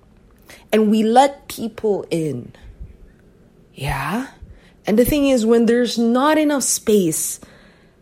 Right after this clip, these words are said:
there's too much pain, and thus we bleed to release. Yeah? Yeah? And, and, and in the same way that the moon waxes and wanes and becomes full and then disappears,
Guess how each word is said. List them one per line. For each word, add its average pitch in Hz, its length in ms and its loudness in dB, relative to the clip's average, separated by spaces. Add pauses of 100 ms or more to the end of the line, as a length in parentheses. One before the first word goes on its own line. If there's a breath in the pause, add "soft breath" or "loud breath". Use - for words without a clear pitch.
(180)
there's 160 260 -2
too 262 200 0
much 233 300 -2
pain, 165 260 -2
and 147 180 -6
thus 170 220 -2
we 165 120 -6
bleed 151 560 -2
to 127 160 -12
release. 113 800 -10 (920)
Yeah? 180 400 -4 (280)
Yeah? 175 400 -6
And, 233 260 2
and, 240 280 0
and 226 240 0
in 226 120 2
the 226 80 2
same 269 280 0
way 294 160 2
that 247 140 0
the 190 80 2
moon 214 500 2 (320 loud breath)
waxes 196 680 0
and 170 200 -2
wanes 180 580 -2
and 151 760 -8
becomes 175 380 -4
full 208 440 4
and 175 120 0
then 156 140 -2
disappears, 156 720 -6